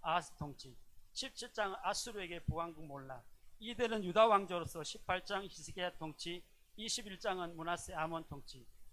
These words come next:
이십이 장은 요시야, 요아스, 요아스, 아마샤, 여로보암 이-, 아니, 이십이 장은 요시야, 요아스, 요야김, 요양이 통치,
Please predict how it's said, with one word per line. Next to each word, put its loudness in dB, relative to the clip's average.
이십이 -4
장은 0
요시야, 0
요아스, 2
요아스, 2
아마샤, -2
여로보암 2
이-, -12
아니, -14
이십이 -4
장은 2
요시야, 0
요아스, -2
요야김, -2
요양이 -2
통치, -6